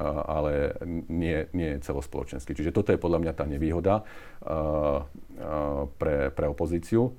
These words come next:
Na druhej strane výhoda vlastne, ktorá hovorí v prospech opozície a ktorú my vy-, vidíme aj pri tých meraniach, je, že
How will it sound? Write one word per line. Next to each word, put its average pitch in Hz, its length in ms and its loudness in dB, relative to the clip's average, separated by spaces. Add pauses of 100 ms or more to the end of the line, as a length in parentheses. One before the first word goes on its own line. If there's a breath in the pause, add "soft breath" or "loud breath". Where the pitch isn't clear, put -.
(640)
Na 95 240 4
druhej 117 160 4
strane 87 160 4
výhoda 101 400 6
vlastne, 92 320 2
ktorá 80 240 2
hovorí 80 320 2
v - 80 -2
prospech 76 240 0
opozície 78 480 0
a 71 80 2
ktorú 80 240 -2
my 82 80 2
vy-, 78 320 0
vidíme 78 320 0
aj 71 160 -2
pri - 80 -4
tých 76 160 -2
meraniach, 71 400 0
je, 71 160 0
že 73 140 0